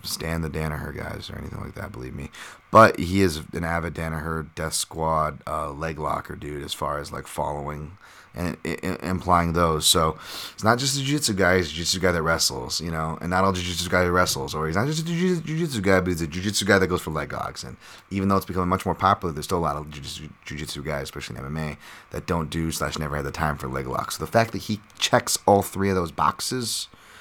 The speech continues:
and again, even though Emmers is the more experienced fighter and deserves to be the favorite, specifically that style, we've not seen him,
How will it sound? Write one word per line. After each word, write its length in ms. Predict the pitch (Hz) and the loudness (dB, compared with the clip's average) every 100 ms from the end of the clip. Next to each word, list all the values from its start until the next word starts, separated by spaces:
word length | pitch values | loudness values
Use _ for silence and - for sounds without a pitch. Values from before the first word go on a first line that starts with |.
| - - - - _ | -20 -20 -20 -20 _
and 220 | 98 101 | 2 4
again, 260 | 98 135 127 | 4 4 6
even 160 | 107 107 | 6 6
though 180 | 104 - | 6 6
Emmers 300 | 104 104 98 | 4 4 4
is 120 | 90 | 2
the 60 | |
more 160 | 101 104 | 4 4
experienced 480 | 101 - 131 127 113 | 2 2 2 2 2
fighter 260 | 135 127 | 4 6
and 60 | 110 | 6
deserves 320 | 98 113 123 | 4 2 2
to 60 | 110 | 0
be 80 | 117 | -2
the 80 | |
favorite, 400 | 107 127 113 92 - _ _ - | 0 2 2 2 0 _ _ -18
specifically 720 | - - 107 - 120 120 120 | -16 -6 0 2 2 4 6
that 160 | 110 98 | 6 6
style, 240 | 104 107 | 8 8
we've 120 | 98 | 6
not 240 | 90 90 - | 4 4 2
seen 200 | 101 104 | -2 -2
him, 200 | 107 | -4